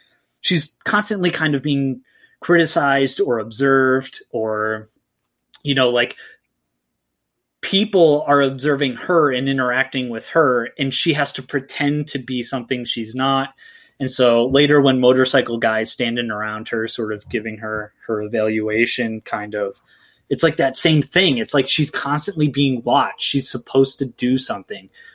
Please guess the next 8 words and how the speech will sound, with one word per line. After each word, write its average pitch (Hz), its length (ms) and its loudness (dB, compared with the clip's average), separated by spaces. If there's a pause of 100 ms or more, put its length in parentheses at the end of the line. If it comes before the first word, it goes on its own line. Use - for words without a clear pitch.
She's 135 220 0
supposed 143 440 2
to 135 100 -2
act 120 340 0
a 123 40 -2
certain 117 400 -10
way. 104 380 -4 (800)
And 104 380 -10